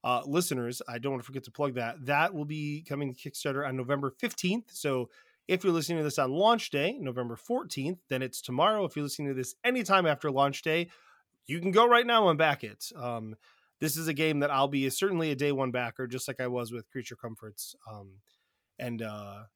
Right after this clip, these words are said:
yeah, it's just been really exciting to talk to you about this. It's one of my favorite things about the podcast is that I can be like, "I love this game.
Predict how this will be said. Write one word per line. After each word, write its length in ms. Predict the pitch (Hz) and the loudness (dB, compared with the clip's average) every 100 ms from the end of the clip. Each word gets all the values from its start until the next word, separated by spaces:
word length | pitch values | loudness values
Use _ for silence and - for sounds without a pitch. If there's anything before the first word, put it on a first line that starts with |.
| _ | _
yeah, 200 | 185 226 | 2 4
it's 120 | 160 - | 4 2
just 160 | 180 | 0
been 120 | 180 | 0
really 260 | 165 180 175 | 2 2 2
exciting 440 | 143 170 160 151 | 2 2 2 2
to 120 | 139 131 | -2 -4
talk 320 | - 139 143 | 0 0 0
to 100 | 165 | -2
you 80 | 139 | -2
about 220 | 127 113 | -2 -4
this. 180 | 123 - | -8 -8
It's 160 | 139 | -4
one 120 | 165 185 | 2 4
of 100 | 175 | 6
my 120 | 147 | 4
favorite 280 | - 165 156 | 2 -2 -2
things 180 | 156 | -4
about 180 | 143 143 | -2 -4
the 60 | 135 | -2
podcast 640 | 143 143 147 170 175 - | 2 2 4 4 4 2
is 120 | 143 | -4
that 100 | 139 | 0
I 100 | 131 | 0
can 140 | 135 151 | 0 -2
be 60 | |
like, 160 | 139 135 | -2 -2
"I 100 | 226 | -2
love 240 | 226 226 | 0 0
this 180 | 233 202 | 0 -2
game. 520 | 196 254 240 151 120 | 2 4 4 2 0